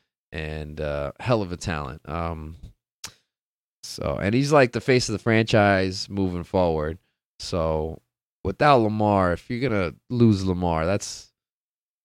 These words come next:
you, <laughs> you're starting back at square one, basically, 'cause, like, they've built the whole offense around the skill set that he has. And, um, yeah, it would be, it would be a big drastic change if, uh,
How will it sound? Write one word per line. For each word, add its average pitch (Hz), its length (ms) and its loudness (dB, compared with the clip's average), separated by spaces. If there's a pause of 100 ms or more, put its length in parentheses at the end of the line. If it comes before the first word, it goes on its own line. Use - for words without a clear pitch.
(200)
you, 120 100 -2
<laughs> 110 60 -6 (420)
you're 143 200 0
starting 127 340 6
back 101 220 0
at 82 80 -10
square 92 280 0
one, 92 300 -2
basically, 82 580 -8
'cause, 90 220 -10
like, 87 200 -6
they've 160 220 -2
built 117 200 2
the 92 100 0
whole 101 320 4
offense 92 460 -4
around 90 640 -2 (120)
the 101 60 -4
skill 92 320 0
set - 260 0
that 76 140 -4
he 117 220 2
has. 85 520 2 (480)
And, 82 480 -6
um, 69 420 -6 (1900)
yeah, 101 340 0
it 120 80 2
would 120 140 6
be, 95 260 6 (260)
it - 60 -10
would 101 140 -6
be 98 140 0
a 87 60 -4
big 87 280 -4
drastic 85 440 -4
change 80 380 -8
if, - 240 -10
uh, 76 280 -4